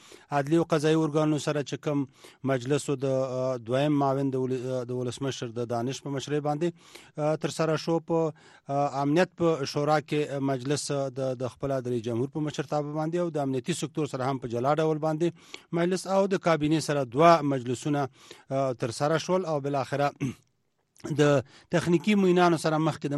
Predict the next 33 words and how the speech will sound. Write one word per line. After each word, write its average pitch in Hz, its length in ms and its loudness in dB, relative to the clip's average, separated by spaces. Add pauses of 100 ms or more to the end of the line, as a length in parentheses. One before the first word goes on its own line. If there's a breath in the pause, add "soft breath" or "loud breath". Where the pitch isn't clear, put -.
مخکې، 170 300 2 (400 soft breath)
اه، 135 200 0
هغه 143 460 2
پروژو 131 400 0
په 156 160 -2
رابطه 135 280 -2
باندې 127 300 -2
او 123 120 0
هغه 131 220 -2
خواستې 131 420 -2
چې 139 60 -12
د 123 60 -8
ولایتونو 123 480 -4
وي، 135 180 -4
هغه 123 300 -4
ورسره 123 280 -6
مخ-، 123 220 -10 (220)
مخامخ 131 400 -8
باندې 123 240 -4 (480 soft breath)
مطرح 147 280 -2
شولې 180 380 -4
او 165 60 0 (400 soft breath)
د - 20 -4 (140)
دې، 151 140 2 (140)
اه، 139 280 0
غوښتنه 143 400 -6
وشوله 131 260 -6
چې 120 120 -14
په 117 100 -12
دغه 120 180 -6
ولس-، 123 280 -6 (260)
ولایتونو 127 400 -4
کې، 160 200 -4